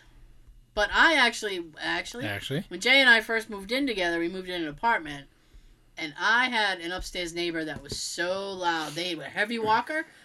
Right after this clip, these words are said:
Speaker 1: I called them Captain Lead Boots.
Speaker 2: <laughs>
Speaker 1: Fucking Captain Lead Boots all night long. I'm like, "Shut the fuck up. Wear slippers." Hurts.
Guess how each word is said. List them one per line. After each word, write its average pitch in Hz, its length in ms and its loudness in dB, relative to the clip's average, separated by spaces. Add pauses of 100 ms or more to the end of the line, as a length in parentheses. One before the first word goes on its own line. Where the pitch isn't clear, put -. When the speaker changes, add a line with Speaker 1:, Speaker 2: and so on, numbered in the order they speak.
(200)
Speaker 1:
I 185 80 -4
called 226 280 2
them 180 100 -10
Captain 214 400 2
Lead 233 180 0
Boots. 320 460 -4 (340)
Speaker 2:
<laughs> - 380 -12
Speaker 1:
Fucking 247 240 -2
Captain 294 400 4
Lead 285 180 4
Boots 220 380 -2
all 226 500 6
night 220 280 4
long. 170 480 -2
I'm 156 1500 -10
like, 143 220 -16
"Shut - 360 -4
the 262 140 -8 (140)
fuck 359 280 -2
up. - 220 0 (760)
Wear 349 300 8
slippers." 440 880 8 (1500)
Hurts. - 500 2